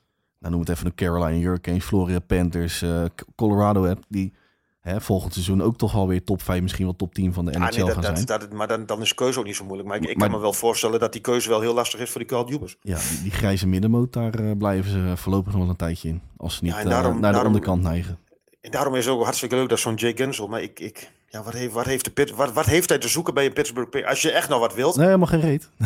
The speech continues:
Speaker 2: <laughs> Nee, precies.
Speaker 1: Helemaal geen reet.
Speaker 2: Maar aan de andere kant is het natuurlijk wel weer zo van, en diezelfde wandelgangen, die heb jij ook wel, eh, die, die heb jij ook wel gehoord. Als je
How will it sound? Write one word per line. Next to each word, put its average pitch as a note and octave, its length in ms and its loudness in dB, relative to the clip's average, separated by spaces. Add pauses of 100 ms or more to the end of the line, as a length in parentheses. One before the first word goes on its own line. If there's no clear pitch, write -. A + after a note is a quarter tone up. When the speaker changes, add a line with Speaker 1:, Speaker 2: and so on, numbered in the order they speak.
(320)
Speaker 2:
<laughs> - 420 2
Nee, B3+ 280 4
precies. A3+ 360 4
Speaker 1:
Helemaal E3 220 4
geen D#3 100 2
reet. D3 160 6
Speaker 2:
Maar D3 100 6
aan F#3 100 4
de F#3+ 60 4
andere A3 200 4
kant D#3+ 140 4
is D#3+ 100 4
het D#3+ 100 0
natuurlijk D3 300 4
wel E3+ 100 6
weer D3+ 100 4
zo A#2+ 220 6
van, C3 320 2
en B2+ 200 -2
diezelfde B2+ 400 2
wandelgangen, A#2 520 4
die A2+ 100 2
heb A#2 80 2
jij B2 160 6
ook C3 120 0
wel, A2+ 320 4
eh, G#2 240 2
die, A2+ 160 -8
die A2 100 -14
heb A2+ 80 -2
jij A#2 100 2
ook - 80 -4
wel C3 100 0
gehoord. - 340 -4 (880)
Als B2+ 200 0
je C3+ 100 0